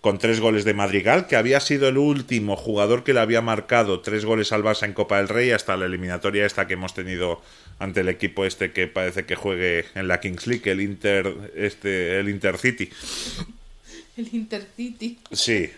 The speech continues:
Speaker 1: entonces, lo peor de todo llega en noviembre y diciembre, porque el Barça, eh, acumula en diez partidos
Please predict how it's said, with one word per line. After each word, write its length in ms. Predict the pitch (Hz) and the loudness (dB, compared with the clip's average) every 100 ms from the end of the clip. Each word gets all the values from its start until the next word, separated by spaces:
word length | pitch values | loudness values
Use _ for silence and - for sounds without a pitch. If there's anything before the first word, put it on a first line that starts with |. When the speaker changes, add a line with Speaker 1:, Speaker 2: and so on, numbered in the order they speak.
| 269 - | -12 0
Speaker 1:
entonces, 840 | 120 113 123 117 110 113 101 - - - - - - | 0 4 4 4 2 0 0 -2 -12 -16 -16 -18 -6
lo 200 | 117 120 | 4 4
peor 220 | 131 143 190 | 8 8 8
de 100 | 180 | 6
todo 260 | 185 226 | 6 6
llega 440 | 175 165 170 175 - | 8 8 8 6 4
en 240 | 139 131 | 2 2
noviembre 840 | 123 117 127 160 185 196 214 226 - - | 2 2 4 4 4 4 4 4 -2 -2
y 120 | 143 | 2
diciembre, 880 | 120 113 - 120 110 98 92 90 87 - | 2 0 0 0 0 0 0 0 -2 -4
porque 340 | 117 110 123 120 | -2 0 2 0
el 100 | 117 | 4
Barça, 640 | 156 170 156 208 220 - - | 6 6 4 4 4 0 0
eh, 300 | 139 127 117 110 | 2 4 4 2
acumula 680 | 120 120 123 127 107 87 - - - | -2 -2 0 2 2 0 -6 -20 -4
en 180 | 104 110 | -2 2
diez 200 | 143 160 | 4 4
partidos 720 | - 143 131 160 233 240 - | 4 4 4 4 4 0 -6